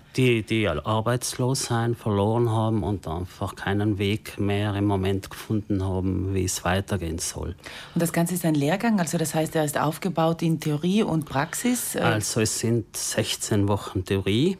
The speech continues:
Speaker 1: und, äh, zwei Praktikas, ein Praktikum zu acht Wochen und ein Vertiefungspraktikum zu zehn Wochen. Und dieser Lehrgang startet am neunzehnten Oktober und geht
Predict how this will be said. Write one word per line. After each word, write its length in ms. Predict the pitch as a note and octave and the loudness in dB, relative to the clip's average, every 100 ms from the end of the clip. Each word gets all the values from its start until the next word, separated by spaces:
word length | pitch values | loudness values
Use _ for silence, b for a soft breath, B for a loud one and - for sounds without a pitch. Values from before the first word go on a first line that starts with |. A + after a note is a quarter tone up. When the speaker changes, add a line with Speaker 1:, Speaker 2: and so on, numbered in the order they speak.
| - - - | -8 -18 -8
Speaker 1:
und, 380 | A2 A#2 A#2 A2+ - - - | -2 0 0 -4 -12 -12 -4
äh, 380 | A2 G#2 G2+ G2+ B B | 0 0 0 -2 B B
zwei 260 | - - G2 | -6 0 0
Praktikas, 1040 | - - A2+ - - - C3+ C#3 - - | 0 -2 -2 -2 -6 -2 -2 -2 -4 -6
ein 200 | - A2 | -2 -2
Praktikum 800 | G2+ - G2 - G#2 - G2+ G2+ | -2 -8 -8 -6 -8 -4 -2 -2
zu 400 | - - A2+ F#2 - | -6 -2 0 0 -2
acht 360 | A2 - - - | -4 -4 -6 -2
Wochen 440 | C3+ - D3 D3 B B B B B | -2 0 -4 -4 B B B B B
und 320 | - A2 G2+ G#2 | -4 -2 0 -2
ein 100 | G2+ | -4
Vertiefungspraktikum 1400 | G#2+ - A2+ - G#2+ - - F#2+ - - - - F#2 F#2+ | -4 -2 -4 -2 -4 -4 -6 -6 -6 -8 -8 -2 -2 0
zu 160 | - | -4
zehn 380 | - - F2+ F2 | -2 0 2 0
Wochen. 360 | E2 - - - - - B B B B B | -4 -10 -12 -12 -20 -18 B B B B B
Und 260 | A2+ G2+ | -4 -2
dieser 300 | A#2+ - A#2 | -2 0 -2
Lehrgang 460 | G2+ G2+ G2+ G#2 G#2+ | 0 0 0 -2 -2
startet 680 | - F#2 F2 - - F#2 - | -4 -2 -2 -4 -6 -4 -2
am 360 | F#2+ F#2+ E2+ | 0 0 0
neunzehnten 720 | G2 F#2 G#2+ - G2+ - G#2+ | 2 2 0 0 -4 -2 -2
Oktober 580 | F#2+ - G2+ F#2+ A#2+ F3 - - B B B B B B | -2 -2 -2 0 0 -2 -4 -18 B B B B B B
und 540 | - A#2 A#2 - - - | 0 0 0 -4 -8 0
geht 680 | A2+ A#2+ A#2+ - - - | 2 2 0 -6 -6 -4